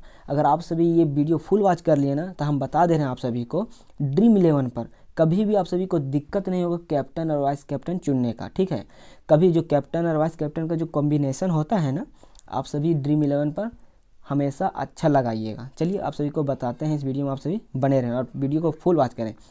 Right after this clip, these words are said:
इससे पहले दोस्तों आप सभी को बता दे रहे हैं, जो मेरा Telegram चैनल है ना, फैंटेसी जीएल टीम, ठीक है, आप सभी को हमेशा यहाँ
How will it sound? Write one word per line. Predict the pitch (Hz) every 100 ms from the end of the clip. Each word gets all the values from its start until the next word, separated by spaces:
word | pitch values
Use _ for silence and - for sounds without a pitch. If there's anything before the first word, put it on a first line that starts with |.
| -
इससे | 160 175
पहले | 190 180 185
दोस्तों | 185 180 147
आप | 156
सभी | 165 165
को | 151
बता | 139 143
दे | 147
रहे | 139
हैं, | 143 226 - _ _ -
जो | 139
मेरा | 156 151 151
Telegram | 151 160 180 180 175
चैनल | 165 170 185 175
है | 143
ना, | 180 - - - - -
फैंटेसी | - 151 160 156 147 147 185
जीएल | 139 143 156 151 -
टीम, | 135 110
ठीक | 107 175 170
है, | 165 - - -
आप | 135 151
सभी | 165 170
को | 175 170
हमेशा | 151 147 147 180
यहाँ | 160 156